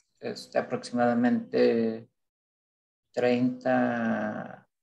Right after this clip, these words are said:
treinta gramos de carbohidratos más o menos, con una porción de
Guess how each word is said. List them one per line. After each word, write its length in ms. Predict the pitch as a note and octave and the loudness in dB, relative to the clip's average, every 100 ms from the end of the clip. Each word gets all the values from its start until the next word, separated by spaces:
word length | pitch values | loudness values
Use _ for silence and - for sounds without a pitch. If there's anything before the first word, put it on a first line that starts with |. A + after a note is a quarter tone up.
| _ _ _ _ _ _ _ _ _ _ | _ _ _ _ _ _ _ _ _ _
treinta 640 | - C#3 - - C#3 C#3 C3+ | -4 -4 -4 -2 0 2 2
gramos 420 | C3+ C3 C3+ B2+ | 2 2 2 -2
de 140 | B2+ B2 | -4 -4
carbohidratos 680 | A#2+ A#2 A2+ A2+ B2+ - C#3+ | -4 0 2 2 0 -2 -8
más 240 | C#3 - | -8 -6
o 40 | C#3 | -4
menos, 400 | C#3 C#3 C#3+ - | -4 -4 -6 -4
con 200 | A#2 A#2 | -4 -2
una 180 | B2+ | -4
porción 460 | A#2+ A2+ - A2 A2+ | -4 -4 0 -2 0
de 520 | A2+ G#2+ G#2+ G2 - | -4 -4 -6 -10 -16